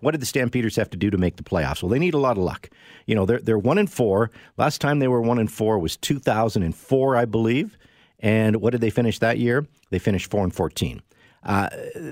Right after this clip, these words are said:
it's a pretty good sample size, five games in, that you're a one and four club. You're, you're probably not a five hundred football club.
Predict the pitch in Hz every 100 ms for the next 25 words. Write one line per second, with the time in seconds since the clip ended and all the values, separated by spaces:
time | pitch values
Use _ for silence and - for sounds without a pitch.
0 | - 147 - - 233 151 151 - 135 123
1 | - 110 87 92 90 101 98 98 98 92
2 | 127 127 101 87 90 95 92 - 85 -
3 | 120 101 98 95 113 98 123 120 98 87
4 | 82 85 82 82 73 117 - 73 - 73